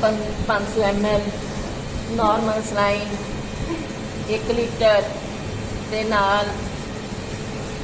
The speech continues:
ਰੈਂਟੋਸ ਪੰਜ ਸੌ ਐਮ ਐਲ, ਕਿਉਂਕਿ ਇਹਨੂੰ ਬਹੁਤ ਕਮਜ਼ੋਰੀ ਆ ਗਈ ਸੀਗੀ ਔਰ ਇਹਨੇ ਆਪਣਾ ਮਨ ਬੜਾ ਛੱਡ ਲਿਆ ਸੀ। ਕੁਝ ਗਾਵਾਂ ਜਿਹੜੀਆਂ ਉਹ ਬੜੀਆਂ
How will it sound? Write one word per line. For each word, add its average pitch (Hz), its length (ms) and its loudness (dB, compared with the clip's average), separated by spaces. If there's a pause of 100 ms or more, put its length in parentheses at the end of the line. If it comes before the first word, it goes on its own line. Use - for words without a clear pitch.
(600)
ਰੈਂਟੋਸ 240 680 4 (300)
ਪੰਜ 202 260 2
ਸੌ 233 80 0
ਐਮ 202 240 2
ਐਲ, 185 140 0 (1160)
ਕਿਉਂਕਿ 214 240 -4
ਇਹਨੂੰ 233 360 2
ਬਹੁਤ 196 220 4 (500)
ਕਮਜ਼ੋਰੀ 226 540 2
ਆ 220 100 6
ਗਈ 202 160 -2
ਸੀਗੀ 240 340 -2
ਔਰ 196 320 6
ਇਹਨੇ 196 380 2
ਆਪਣਾ 190 260 0
ਮਨ 185 260 0
ਬੜਾ 185 220 6
ਛੱਡ 170 280 2
ਲਿਆ 175 160 4
ਸੀ। - 200 -2
ਕੁਝ 208 140 -2 (100)
ਗਾਵਾਂ 214 240 2
ਜਿਹੜੀਆਂ 226 280 2
ਉਹ 226 200 2
ਬੜੀਆਂ 208 320 0